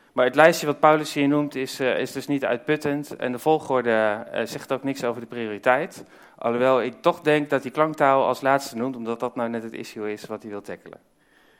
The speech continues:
Goed. Als we gaan naar, ehm, vers elf.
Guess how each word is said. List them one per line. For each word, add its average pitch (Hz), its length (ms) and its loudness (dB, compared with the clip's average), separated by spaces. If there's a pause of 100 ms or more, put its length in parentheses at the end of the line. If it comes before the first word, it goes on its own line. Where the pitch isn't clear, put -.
(880)
Goed. - 460 -6 (2250)
Als 139 220 -2
we 147 80 -8
gaan 147 260 4
naar, 135 320 6
ehm, 113 720 2 (580)
vers - 220 -10
elf. 185 600 -2